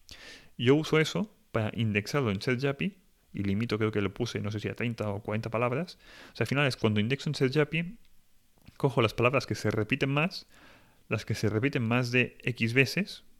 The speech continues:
pues las treinta más repetidas las meto en Setjapi. Cuando estoy viendo un podcast, cojo también sus palabras que más se repiten, busco podcasts coincidentes con esas mismas palabras o con algunas de las palabras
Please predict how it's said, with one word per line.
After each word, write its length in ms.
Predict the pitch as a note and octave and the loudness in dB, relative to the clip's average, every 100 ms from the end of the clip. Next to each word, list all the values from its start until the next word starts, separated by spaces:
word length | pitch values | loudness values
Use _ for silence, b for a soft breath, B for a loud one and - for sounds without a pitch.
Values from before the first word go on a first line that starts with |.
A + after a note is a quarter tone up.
| B2+ | -10
pues 180 | A#2 G2+ | -4 -2
las 260 | G2+ G2 - | 0 0 0
treinta 460 | C3 C3+ C3+ D3 - - | 2 2 2 -4 -6 -14
más 380 | - B2 C3 A#2+ | -6 0 0 0
repetidas 580 | B2+ B2+ C3+ D#3 D#3+ - | -2 0 0 0 -2 -2
las 180 | B2 A2 | -2 0
meto 180 | A#2+ B2 | 0 -2
en 60 | C3 | -2
Setjapi. 520 | A2+ G2+ G#2 - - _ _ - B B - | -2 -4 -6 -10 -18 _ _ -20 B B 0
Cuando 180 | A2+ | 0
estoy 160 | G#2+ C3 | 2 0
viendo 200 | C#3 D3 | 2 0
un 100 | C3+ | 2
podcast, 460 | E3 E3 D3+ F3 - - | 0 0 -4 -6 -10 -8
cojo 280 | - - A2+ | -4 -2 0
también 320 | G#2 C3 A#2 | 0 2 0
sus 180 | - - | -2 -2
palabras 460 | G2+ A#2 D3 G#2+ | 0 2 2 0
que 100 | - | -2
más 140 | G#2 A#2 | -2 0
se 100 | C3 | 0
repiten, 540 | C3 D3 D#3 D#3 F#3 B B B B - | 0 0 -2 -2 -4 B B B B -10
busco 400 | A#2+ D3+ - B2+ | -4 -4 -2 0
podcasts 560 | E3+ E3+ - A2 - - - _ | 0 0 -4 -6 -8 -18 -20 _
coincidentes 640 | B2+ A2+ A2 B2+ C#3+ A#2+ | 2 2 4 0 0 -4
con 160 | - G#2+ | -2 0
esas 180 | C3 | 2
mismas 300 | A#2+ A#2 A2 | 2 2 2
palabras 340 | - A2+ C3 D#3 | 0 -2 -2 -4
o 120 | A2+ | 0
con 140 | G#2+ | 2
algunas 500 | F#2 G#2+ B2+ C#3 E3+ | 2 4 4 2 0
de 80 | - | -2
las 100 | A2 | -4
palabras 520 | - B2 C#3 F#3 - | 0 2 2 -2 -6